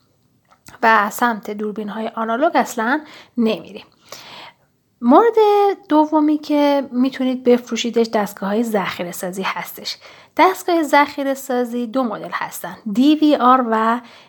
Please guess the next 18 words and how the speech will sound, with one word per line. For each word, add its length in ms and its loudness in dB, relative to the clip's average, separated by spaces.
ان 240 0
وی 180 -14
آر. 240 -14
دی 100 6
وی 200 8
آر 160 6
ها 180 2
معمولاً 640 -2
برای 720 -2
دستگاه‌هایی 760 -6
که 260 -4
دوربین‌های 540 -2
مداربسته 580 -4
آنالوگ 440 -2
دارن 420 2
استفاده 500 -10
می‌شن 460 -8
و 140 4